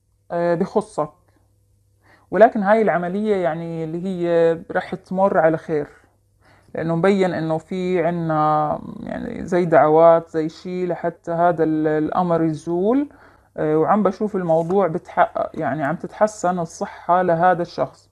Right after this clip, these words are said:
ممكن تكون أنت يعني، بس الأكثر إنه من العائلة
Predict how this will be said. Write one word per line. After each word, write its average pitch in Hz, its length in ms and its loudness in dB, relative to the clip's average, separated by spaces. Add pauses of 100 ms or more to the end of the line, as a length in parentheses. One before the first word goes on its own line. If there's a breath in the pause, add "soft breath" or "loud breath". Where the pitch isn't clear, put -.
ممكن 233 320 -4
تكون 214 260 -6
أنت 208 260 -2
يعني، 165 380 -2
بس 214 300 -2 (400 soft breath)
الأكثر 214 640 2 (100)
إنه 170 300 -2
من 202 200 -2
العائلة 151 540 -2